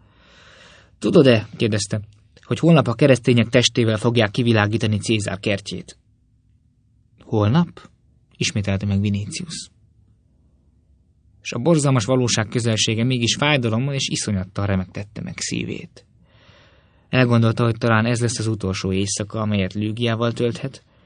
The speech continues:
Elbúcsúzott hát Petroniustól, és sietett a putikulumok felügyelőjéhez, hogy Tesseráját átvegye. De itt csalódás várt rá, mert a felügyelő nem akart neki Tesserát adni.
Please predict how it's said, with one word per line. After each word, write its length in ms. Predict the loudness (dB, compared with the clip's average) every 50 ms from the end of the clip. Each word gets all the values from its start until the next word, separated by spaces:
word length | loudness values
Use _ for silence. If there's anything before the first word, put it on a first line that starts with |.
| _ _ _ -20 -20 -20 -20 -20 -20 -20 -20 -20 -20 -20 -20 _ _
Elbúcsúzott 640 | 0 4 6 6 8 6 4 2 2 2 2 2 2
hát 180 | 2 0 -2 0
Petroniustól, 840 | 0 0 0 0 0 2 2 2 2 0 -2 -2 -2 -2 -2 -2 -2
és 260 | -4 -4 -6 -6 -6 -8
sietett 600 | -6 -2 0 0 0 0 -2 -4 -4 -4 -6 -6
a 60 | -6
putikulumok 720 | -6 -6 -6 -6 -6 -6 -4 -2 -2 0 2 0 0 0
felügyelőjéhez, 880 | 0 0 0 2 2 2 2 2 2 2 4 4 2 2 0 -2 -4 -4 -6 -8 -10 -10
hogy 280 | -8 -6 -6 -6 -6 -4
Tesseráját 760 | -2 -2 -2 -2 -2 -4 -2 -2 0 0 -2 -2 -2 -4 -4
átvegye. 480 | -6 -8 -8 -8 -10 -12 -10 -10 -12 -12 -14 _ _ _ _ _ _ _ _ _ _ _ _ _ _ _ _ _ _ _ _ _ _ _ _ _ _ _ _ _ _ _ _ _ _ _ _ _ _ _ _ _ _ _ -10 -4
De 140 | 2 4 4
itt 160 | 4 4 4
csalódás 460 | 4 4 4 4 4 4 2 2 2
várt 260 | 0 -2 -2 -2 -2
rá, 120 | -2 -2 0
mert 220 | 0 0 -2 -2
a 40 | -4
felügyelő 480 | -6 -2 -2 0 2 2 2 2 2 2
nem 160 | 2 2 0
akart 280 | -2 -2 -6 -8 -6
neki 200 | -8 -8 -6 -6
Tesserát 520 | -4 -4 -4 -4 -4 -6 -6 -6 -8 -10 -12
adni. 300 | -10 -10 -8 -10 -10